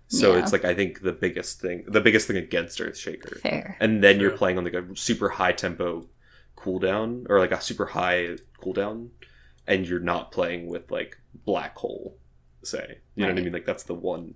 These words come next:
Speaker 1: really high, um, cooldown spell that is, like, oh,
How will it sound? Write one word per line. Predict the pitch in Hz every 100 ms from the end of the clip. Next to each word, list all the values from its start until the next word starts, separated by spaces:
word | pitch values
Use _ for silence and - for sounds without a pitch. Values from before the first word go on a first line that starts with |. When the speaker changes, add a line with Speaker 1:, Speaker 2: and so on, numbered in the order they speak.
| _
Speaker 1:
really | 98 92 60
high, | - - - 101 _ _ _ - _ _ -
um, | - - - - - _ -
cooldown | - - -
spell | - - -
that | - -
is, | - -
like, | 73 - - _ _ - _ _ _ _ _ -
oh, | 92